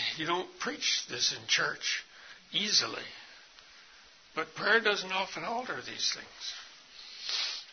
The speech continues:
Because the ground rules of the universe, or the ground rules of the world in which we live, have changed. And there's disorder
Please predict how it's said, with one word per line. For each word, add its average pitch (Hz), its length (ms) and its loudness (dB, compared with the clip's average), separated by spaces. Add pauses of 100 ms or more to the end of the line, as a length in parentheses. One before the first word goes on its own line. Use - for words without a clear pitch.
(1200)
Because 185 480 8
the 170 100 6
ground 226 560 10
rules 190 500 6
of 156 140 0
the 143 60 0
universe, 202 1000 4 (760)
or 135 120 4
the 135 120 8
ground 175 340 12
rules 151 340 8
of 131 100 2
the 135 80 -2
world 196 440 10
in 160 200 6
which 165 280 4
we 147 140 4
live, 180 440 10 (640)
have 196 140 0
changed. 233 640 8 (1800)
And 143 160 4
there's 139 260 8
disorder 151 680 8